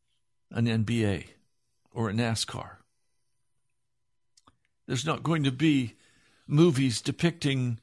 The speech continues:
murders and sexual im-, im-, impurity. There's not going to be, there's not going to be wickedness.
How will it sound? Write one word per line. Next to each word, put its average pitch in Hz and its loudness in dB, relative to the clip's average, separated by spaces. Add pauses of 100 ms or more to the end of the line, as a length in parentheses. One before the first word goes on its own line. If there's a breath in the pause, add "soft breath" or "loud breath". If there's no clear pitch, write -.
(100)
murders 135 2
and 123 -4
sexual 156 0
im-, 143 0 (180)
im-, 135 -2 (280)
impurity. 135 4 (460 loud breath)
There's 143 0
not 156 -2
going 170 2
to 147 4
be, 143 2 (3000 soft breath)
there's 131 -6
not 139 -8
going 139 -2
to 131 -6
be 123 -4
wickedness. 120 -6